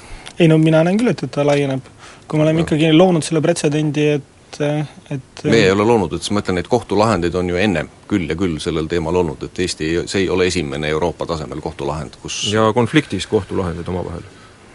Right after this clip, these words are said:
Speaker 1: Ei no aga noh, kuidas need Eestis rakenduvad, et kas, kas siis, ähm,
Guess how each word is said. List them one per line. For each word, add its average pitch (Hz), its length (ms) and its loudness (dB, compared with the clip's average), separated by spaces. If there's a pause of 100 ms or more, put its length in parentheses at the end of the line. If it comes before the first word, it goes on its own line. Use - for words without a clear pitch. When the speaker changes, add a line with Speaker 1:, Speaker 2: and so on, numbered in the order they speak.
(240)
Speaker 1:
Ei 190 80 2
no 185 80 8
aga 175 140 6
noh, 165 100 2
kuidas 135 240 2
need 170 160 0
Eestis 170 240 -2
rakenduvad, 127 560 -2
et - 140 -10 (100)
kas, - 220 -6 (260)
kas 135 220 -4
siis, 123 120 -4 (200)
ähm, 139 80 0